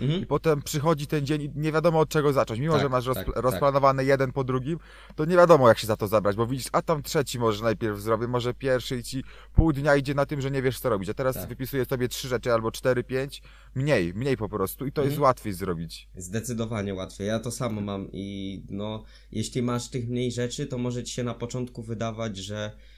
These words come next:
Speaker 1: y, no nie, no, pół dnia i, i nie będę miał co robić. Ale ja wychodzę z założenia, że lepiej zrobić te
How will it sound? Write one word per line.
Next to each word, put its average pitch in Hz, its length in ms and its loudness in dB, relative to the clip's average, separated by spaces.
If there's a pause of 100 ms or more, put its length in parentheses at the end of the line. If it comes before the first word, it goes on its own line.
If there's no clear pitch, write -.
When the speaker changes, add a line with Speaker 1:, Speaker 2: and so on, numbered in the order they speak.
(260)
Speaker 1:
y, 101 160 -6 (100)
no 113 140 0
nie, 131 220 0
no, 107 240 -4 (120)
pół 135 140 0
dnia 127 320 -2
i, 123 80 -2
i 117 320 -6
nie 120 120 0
będę 120 180 0
miał 113 160 -4
co 120 160 -6
robić. 90 340 -4 (400)
Ale 113 260 -2
ja 117 160 0
wychodzę 123 420 -4
z - 20 -6
założenia, 120 460 -4
że 117 100 -6
lepiej 123 280 -4
zrobić 117 400 -4
te 120 240 -4